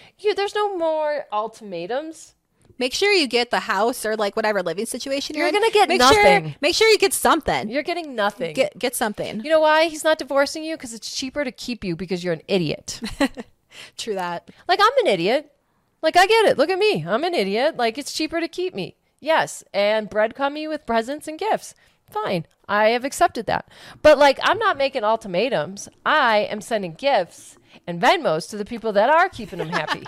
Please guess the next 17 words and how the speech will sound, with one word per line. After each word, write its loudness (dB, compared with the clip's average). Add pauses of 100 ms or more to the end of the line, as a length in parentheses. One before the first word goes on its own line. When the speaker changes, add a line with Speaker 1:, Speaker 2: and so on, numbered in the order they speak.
Speaker 2:
<laughs> -12
Speaker 1:
right? 4 (240)
So 4
it's -4
not 6
like 2
you, 0
it's -2
me -2
or 2
her. 2
He's -6
already 6
picked. 2 (180)
He -4
picked 0
her 4